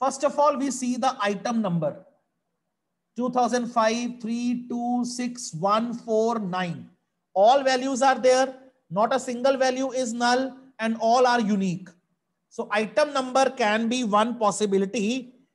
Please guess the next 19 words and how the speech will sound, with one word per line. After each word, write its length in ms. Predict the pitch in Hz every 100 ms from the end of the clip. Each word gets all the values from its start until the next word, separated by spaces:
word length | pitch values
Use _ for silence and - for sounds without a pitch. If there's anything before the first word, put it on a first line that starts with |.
| _ _ _ _ _ _ _ _ _ _ _ -
for 160 | 220 214
the 100 | 233
field 400 | 247 247 262 254
to 60 |
be 100 | 233
set 260 | 240 220 220
as 380 | 233 330 - - _ _ -
primary 320 | 233 233 226
key. 220 | 170 160 - _ _ _ _ _ _ _ _
Let 160 | 220 254
us 140 | 294
proceed 560 | - 277 - 262 262 254
to 320 | 262 262 262
item 680 | 202 214 175 - 247 247 240
name. 480 | 226 233 202 139 - _ _ _ _ _ _ _ _ _ _
Sharpener, 680 | - 220 226 233 254 262 240
ball 320 | 185 208 220
pen, 440 | 214 254 247 247
gel, 380 | 175 208 220 226